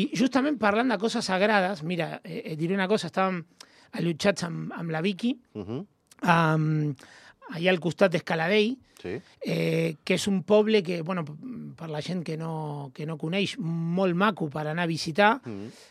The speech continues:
Speaker 1: perquè està al domini de la Cartoixa, que és on ha nascut, diguéssim, el Priorat. El Priorat com, fins i tot com, com nom,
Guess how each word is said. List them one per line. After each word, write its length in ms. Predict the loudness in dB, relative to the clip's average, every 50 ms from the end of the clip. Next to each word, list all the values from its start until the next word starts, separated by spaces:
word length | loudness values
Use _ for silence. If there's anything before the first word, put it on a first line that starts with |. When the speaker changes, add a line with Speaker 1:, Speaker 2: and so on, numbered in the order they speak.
| _ _ -6
Speaker 1:
perquè 260 | -4 -4 -4 -4 -6
està 160 | -4 0 2 2
al 80 | 4
domini 300 | 4 2 0 0 0 -2
de 60 | -2
la 120 | -2 -4 -6
Cartoixa, 600 | -6 -6 -6 -2 -2 -2 0 -2 -2 -6 -8 -8
que 720 | -8 -10 -10 -8 -8 -10 -10 -10 -10 -10 -10 -10 -10 -10 -8
és 160 | -8 -8 -6
on 120 | -4 -2 -2
ha 40 |
nascut, 600 | -2 -2 -4 -6 _ -2 0 0 0 0 -2 -10 -10
diguéssim, 480 | -6 -4 -4 -2 -2 -2 -2 -2 -4 -4
el 120 | -4 -6 -6
Priorat. 400 | -6 -4 0 2 2 2 0 -2 -8 _ _ _ -12
El 100 | -10 -8 -4
Priorat 300 | 0 2 2 2 2 2
com, 400 | 0 0 0 0 -4 -8 -10 -12
fins 280 | -10 -8 -8 -8 -6 -2
i 20 |
tot 200 | 0 0 0 0
com, 360 | 0 -2 -2 -2 -2 -6 -8 -10 _ _ _ _ _ _ -4
com 280 | -2 -2 -2 0 0
nom, 340 | 2 4 4 2 0 -2 -8